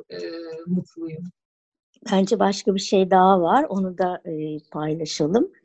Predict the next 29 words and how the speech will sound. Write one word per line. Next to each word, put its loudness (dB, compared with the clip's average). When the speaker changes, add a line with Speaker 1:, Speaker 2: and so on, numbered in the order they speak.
Speaker 2:
Bir 4
de 4
kızımızın 4
adı 4
Masal. 4
Speaker 1:
Tabii. 4
<laughs> 2
Evet, 4
Speaker 2:
Yani 8
Speaker 1:
çok 2
Speaker 2:
o, 6
Speaker 1:
ilk, 2
Speaker 2:
o 8
Speaker 1:
e, 4
Speaker 2:
bütün, 0
evet. 0
Yani 2
bilmiyorum, 0
e, -4
masal -2
serüveninin, -2
e, -2
öncesinde 0
mi, -6
sonrasında -2
mı, -4
hepsi -2
birlikte 4
mi? 6